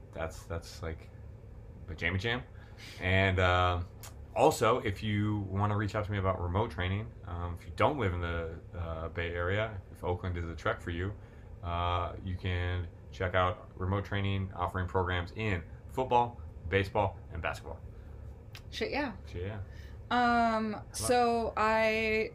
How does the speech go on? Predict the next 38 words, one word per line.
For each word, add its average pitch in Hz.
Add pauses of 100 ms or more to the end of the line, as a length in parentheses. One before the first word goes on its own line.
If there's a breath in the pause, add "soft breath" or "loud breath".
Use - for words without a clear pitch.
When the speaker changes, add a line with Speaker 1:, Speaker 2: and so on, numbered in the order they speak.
Speaker 2:
currently 240
don't 240
have 226
space 208
for 214
one-on-one 202
athletes. 285 (100)
Um, 196 (800 loud breath)
I 214
might 208
actually 226
here 208
coming 202
up, 233
so 220
we'll 196
see. 262
If 226
you 254
wanna 247
train 240
at 240
the 240
Resilient 214
Strength 208
in 214
Oakland, 294
um, 202 (380 loud breath)
we 233
now 214
have 220
a 220
really 208
easy 220
way 196
to 226
do 180
that. 294